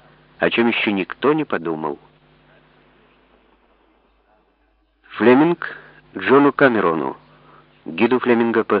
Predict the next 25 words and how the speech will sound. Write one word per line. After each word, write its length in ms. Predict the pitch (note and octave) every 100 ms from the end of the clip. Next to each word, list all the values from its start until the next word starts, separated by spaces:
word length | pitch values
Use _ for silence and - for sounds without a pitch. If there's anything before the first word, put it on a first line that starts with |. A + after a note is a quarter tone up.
| -
Соединённым 480 | G2+ F#2 F#2+ G#2 G2+
Штатам. 420 | - D#2+ D2 A1+ - _ _ _ _ _ _ _ _ _ _ _ _ _ _ _ _ _ -
Я 200 | G2 B2
должен 420 | D3 D3+ C#3 C3+
рассказать 560 | C3 - B2 A#2+ C3+ C3
вам 240 | B2 A#2+
о 120 | -
своих 360 | G#2 A2+ B2 -
приключениях. 1000 | - A2+ A#2 A2+ - G#2 E2 C#2 - - _ _ _ - - - - -
В 80 |
ноябре 420 | G2 A#2 A2+ D3 C#3
я 60 |
был 180 | A#2+ B2+
приглашён 560 | B2 A#2 A2+ - A2+ F#2
в 80 |
Бельгию, 600 | F2+ C3 C3 F#2+ F2+ D#2+ D2+
по-видимому, 640 | G2+ A2 A2 A2+ G#2 G2+
как 260 | - G2+ F2+
гость 360 | A#2+ A#2+ -
правительства, 680 | - C#3 D3+ - D#2+ - E2
так 180 | - F2+
как 160 | F#2 G2+
мне 160 | G#2
оплатили 480 | G2+ G2 - G#2 F#2+
билет 340 | E2 F#2 C3